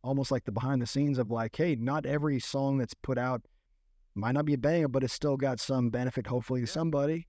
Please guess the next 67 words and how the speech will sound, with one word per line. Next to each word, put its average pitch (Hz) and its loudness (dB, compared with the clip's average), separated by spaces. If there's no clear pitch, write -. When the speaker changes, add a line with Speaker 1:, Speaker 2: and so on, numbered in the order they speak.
Speaker 1:
So 143 -2
Speaker 2:
Yeah. 143 -2
Speaker 1:
it's, - -10
and 170 2
you're 190 6
still 180 2
feeding 151 0
the 147 -2
fire 143 0
of 131 0
just, 123 -4
hey, 127 0
still 139 -2
putting 147 0
music 147 2
out 156 0
and 135 -4
still 143 -2
getting, 135 0
honing 147 2
Speaker 2:
You 147 0
Speaker 1:
my 147 2
Speaker 2:
gotta, 147 4
you 120 0
Speaker 1:
craft. - 0
Speaker 2:
gotta 147 4
stay 131 0
relevant. 123 2
You 110 -2
gotta 107 0
stay 113 -2
consistent. 107 -2
That's 101 0
Speaker 1:
Yeah. - -10
Speaker 2:
what 110 0
I'm 107 2
learning 107 2
with 95 0
the 95 -6
podcast 104 -4
game. 92 -6
Speaker 1:
Yeah. 233 2
Speaker 2:
It's 214 -2
like, 95 -4
hey, 120 2
it's 156 0
cool 175 4
if 143 0
I 117 4
can 107 2
put 131 2
out 98 2
an 101 0
episode, 104 -2
but 92 -4
can 117 -6
you 110 0
do 107 2
it 101 0
consecutively 98 0
every 104 0
single 127 2
week 104 2
for 92 -6
months 95 -2
on 120 2
end? 101 0